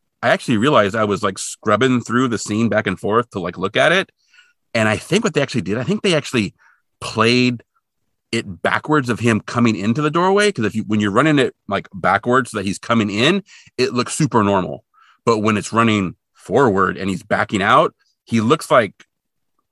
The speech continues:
kind of unnatural. Like, the way he's moving doesn't look right. So I think they just reversed the film. So it looks like he's disappearing. Um, 'cause he, he doesn't, like, turn around and leave. He, like, just walks backwards and then, like, turns and keeps walking backwards. It's really weird. Anyway,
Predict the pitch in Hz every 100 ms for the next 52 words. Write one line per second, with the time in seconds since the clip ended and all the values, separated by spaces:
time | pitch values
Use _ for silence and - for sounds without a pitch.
0 | _ _ _ 143 127 87 113 82 104 95
1 | 85 82 87 98 98 85 90 120 107 98
2 | 87 104 143 160 - - - - 98 160
3 | 143 101 - 92 80 101 - - - 87
4 | 135 175 160 _ _ _ _ 107 87 95
5 | 117 - 80 - - - 85 101 127 143
6 | _ _ _ - 285 80 98 113 104 120
7 | 110 117 101 85 - 107 92 92 101 113
8 | 113 92 92 95 - 85 _ 85 92 104
9 | - 90 92 95 113 117 92 87 87 85
10 | - _ - - 95 98 92 85 85 -
11 | 95 98 - 85 82 - 113 117 _ -
12 | - - 92 85 73 73 _ - - 127
13 | 101